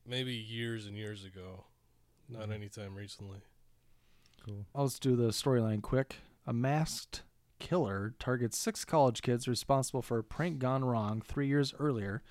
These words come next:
Speaker 3: and who are currently throwing a large New Year's Eve costume party aboard a moving train.
Speaker 2: That's pretty much,
Speaker 3: That's how you
Speaker 2: that
Speaker 3: get Terror
Speaker 2: sums it
Speaker 3: Train.
Speaker 2: up.
Speaker 3: And thanks for listening. We'll be back
Speaker 2: <laughs>
Speaker 3: next week. So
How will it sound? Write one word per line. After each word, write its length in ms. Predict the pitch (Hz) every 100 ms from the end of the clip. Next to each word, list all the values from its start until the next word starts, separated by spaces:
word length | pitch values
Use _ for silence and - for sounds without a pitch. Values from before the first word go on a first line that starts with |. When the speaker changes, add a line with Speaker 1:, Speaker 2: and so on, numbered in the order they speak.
| - - -
Speaker 3:
and 100 | 120
who 80 | 117
are 80 | 113
currently 400 | - 254 151 110
throwing 340 | - 113 113
a 40 | 110
large 380 | 110 156 131
New 100 | 131
Year's 300 | 147 147 123
Eve 180 | 147 123
costume 460 | - - 196 - 110
party 320 | - 110 113
aboard 340 | 107 107 120
a 80 | 104
moving 420 | 104 127 185 180
train. 380 | 170 - 107 92 - _ - - - - - - _ - - - - - - - 110 101
Speaker 2:
That's 200 | 107 _
pretty 140 | - 110
much, 260 | 120 - -
Speaker 3:
That's 240 | 127 117 -
how 100 | 135
you 80 |
Speaker 2:
that 40 | 131
Speaker 3:
get 140 | 165
Terror 160 | - 302
Speaker 2:
sums 80 | -
it 80 |
Speaker 3:
Train. 120 | 95 98
Speaker 2:
up. 60 | - - - - - - - -
Speaker 3:
And 160 | 147 160
thanks 200 | 160 190
for 100 | 143
listening. 420 | 165 202 123 156 - - - - - -
We'll 120 | 165
be 100 | 135
back 400 | 131 135 135 -
Speaker 2:
<laughs> 60 | 220
Speaker 3:
next 380 | 113 185 -
week. 340 | 131 185 - - - - - - - - - - - - - - - - - - - -
So 420 | - 156 160